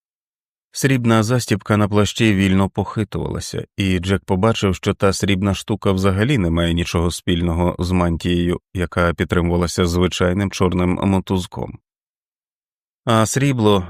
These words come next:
то своєрідний кулон. На мить він подумав, що то крихітна ключка для гольфу, на кшталт тих, які жінка знімає з амулетного браслета і одягає на шию просто так.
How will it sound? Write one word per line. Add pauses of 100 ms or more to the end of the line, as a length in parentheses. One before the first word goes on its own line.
то
своєрідний
кулон. (600)
На
мить
він
подумав,
що
то
крихітна
ключка
для
гольфу,
на
кшталт
тих,
які
жінка
знімає
з
амулетного
браслета
і
одягає
на
шию
просто
так.